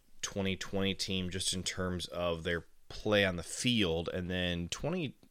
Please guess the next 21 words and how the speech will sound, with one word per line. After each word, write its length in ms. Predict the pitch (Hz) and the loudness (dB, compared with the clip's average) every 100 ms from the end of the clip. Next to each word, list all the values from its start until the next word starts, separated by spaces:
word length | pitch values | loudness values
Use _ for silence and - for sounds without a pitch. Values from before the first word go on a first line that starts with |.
| - | -6
the 160 | 107 | -2
twenty 220 | 107 - 170 | -2 -2 0
twenty-two 480 | 135 104 - 117 | 0 2 2 0
team 240 | 113 107 98 | 0 0 0
is 100 | 90 | 0
gonna 160 | 101 | 0
be 60 | 87 | 0
missing 260 | 98 - 92 | 0 0 -2
some 200 | - 82 | -4 -6
key 360 | - - 95 | -8 -4 -4
contributors. 580 | 85 85 - 85 76 65 | -4 -6 -4 -4 -4 -6
First 280 | - 123 127 | -2 -2 4
of 40 | |
all, 280 | 101 95 - - - - - - - - - | 6 6 4 -4 -16 -14 -14 -16 -16 -18 -14
Gronk 460 | - 107 127 139 - | 4 10 12 10 6
retired. 680 | 110 - 123 101 67 50 - - - - - - | 2 4 8 8 8 -2 -14 -16 -20 -20 -18 -12
Retired, 560 | - 101 92 90 85 | 0 4 6 4 2
uh, 500 | 85 82 80 73 73 73 - | 0 2 0 0 -2 -6 -4
Tuesday, 960 | - - - - 127 90 73 73 64 | -2 -2 -2 -4 -2 -4 -4 -4 -4
I 20 | |
believe. 500 | 65 76 87 64 - | -4 -4 -4 -6 -10